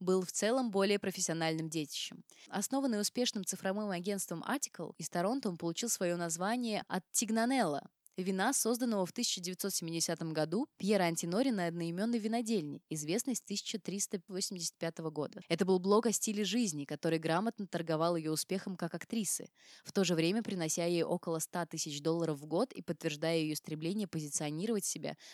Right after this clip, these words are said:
в качестве стильной и авторитетной фигуры, или, как выразилась Меган, в качестве центра взыскательной палитры – для тех, кто жаждет еды, путешествий, моды и красоты. «Я хотела создать пространство, где можно поделиться всей этой любовью,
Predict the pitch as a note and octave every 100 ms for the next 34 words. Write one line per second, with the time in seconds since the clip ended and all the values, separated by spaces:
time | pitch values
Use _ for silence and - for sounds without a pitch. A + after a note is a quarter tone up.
0 | - - D#3+ D#3+ - D#3+ - F#3 A3 A3
1 | D#3 D3+ D3+ - D#3 - E3 F#3+ E3 F#3+
2 | G#3 A3+ C#3+ - - - - F#3+ A#3 -
3 | B3 A3+ B3 A3 B3 A#3 A3+ A3+ A3+ A3+
4 | - E3 F3 G#3+ - F3 - - F#3+ C4+
5 | B3+ G#3+ - G3+ G3 G#3 F#3+ F#3 F3 D3+
6 | - - E3+ _ - - F3+ E3+ B3 C#4+
7 | - G3 F3+ D#3+ D#3 E3 E3 A#3+ F4 -
8 | G#3+ E3 - G#3+ - A#3 A3+ - E3 F3
9 | G#3+ G#3 E3+ - F3 D#3+ - _ - -
10 | - - C4 D4+ B3+ A3+ - F#3+ G3 -
11 | F#3 - A#3 D4 - D#3+ F3 F3 F#3 F3
12 | - E3+ G3 B3+ B3+ - G#3+ A3 A3+ A3
13 | G#3+ A#3+ E3 D3